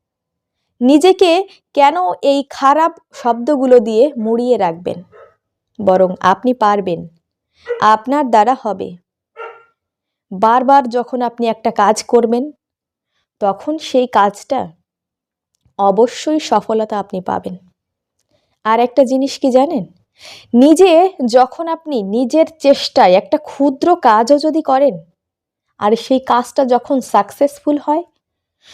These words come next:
তখন সেখানে যে তৃপ্তিটা থাকে, সেটা আপনি কোনো কিছুর ভেতরেই আর পাবেন না। নিজে কিছু করে দেখার চেষ্টা করুন,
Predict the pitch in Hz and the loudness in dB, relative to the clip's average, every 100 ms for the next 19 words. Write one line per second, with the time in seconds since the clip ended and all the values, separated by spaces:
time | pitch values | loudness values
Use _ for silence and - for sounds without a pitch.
0 | - _ - 285 311 415 320 349 359 - | -20 _ -2 -2 2 4 4 2 -4 -2
1 | 277 320 320 311 - 294 359 392 _ 359 | -2 0 0 -2 -2 4 4 4 _ -2
2 | 349 330 269 262 208 160 _ _ _ _ | 0 -2 -6 -4 -6 -6 _ _ _ _
3 | _ _ - - _ _ - 277 262 285 | _ _ -20 -20 _ _ -2 0 2 2
4 | 269 277 320 262 277 294 262 - 269 214 | 0 -6 -2 0 0 -2 -4 -4 -2 0
5 | 233 240 233 208 190 175 185 175 175 - | 2 2 4 2 0 -4 -4 -10 -12 -16
6 | _ _ _ _ _ _ _ _ _ _ | _ _ _ _ _ _ _ _ _ _
7 | _ _ _ _ _ _ 220 226 240 269 | _ _ _ _ _ _ 0 2 2 0
8 | 254 - 285 247 262 226 214 - 269 - | -2 -2 -2 2 2 2 0 -2 -12 -8
9 | 233 - 214 196 190 | -8 -6 -8 -8 -10